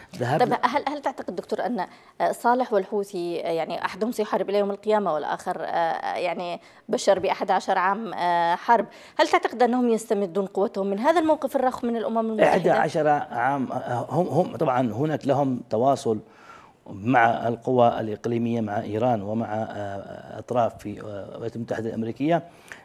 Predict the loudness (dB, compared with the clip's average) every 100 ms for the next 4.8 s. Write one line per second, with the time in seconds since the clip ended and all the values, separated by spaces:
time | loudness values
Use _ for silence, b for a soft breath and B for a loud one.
0 | -2 4 4 4 0 -2 0 0 2 4
1 | 4 4 4 4 2 2 2 0 -2 -2
2 | 0 2 2 2 0 0 0 -4 -4 -4
3 | -2 -4 -4 -4 -2 -2 0 -2 0 2
4 | 4 4 2 -2 -4 -4 -4